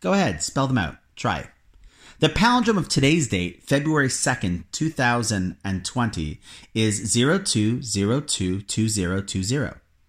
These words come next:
So taking inspiration from today, I thought I would speak a little bit about a palindromic topic. It is said that the earliest palindrome dates back to at least seventy-nine A D. However, something written in the Torah over three thousand years ago, as pointed out by the great sage the Vilna Gaon in the eighteenth century,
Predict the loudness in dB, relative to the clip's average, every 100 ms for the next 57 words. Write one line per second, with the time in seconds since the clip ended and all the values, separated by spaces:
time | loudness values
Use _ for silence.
0 | _ -20 -4 0 4 4 4 2 2 0
1 | 2 2 2 2 0 0 2 2 2 0
2 | 0 0 0 -2 -2 0 0 0 0 -2
3 | -2 0 0 0 -2 0 0 0 0 0
4 | -2 -4 -6 -6 -10 -18 _ _ _ -20
5 | -16 -4 2 4 4 4 2 -2 0 2
6 | 2 -2 2 2 4 2 2 0 2 2
7 | 2 0 -2 0 0 2 0 2 2 4
8 | 2 2 0 -2 -2 -4 -10 -20 -20 -4
9 | 4 6 6 4 2 0 2 2 2 2
10 | 4 4 2 -2 2 2 2 -2 -6 _
11 | -2 0 0 0 0 2 2 2 2 4
12 | 2 0 -2 -4 -6 -12 -14 -4 -4 2
13 | 0 2 0 2 0 0 0 0 2 2
14 | 2 0 0 2 2 2 2 0 -2 -4
15 | -2 -4 -4 -4 -4 -4 -6 -6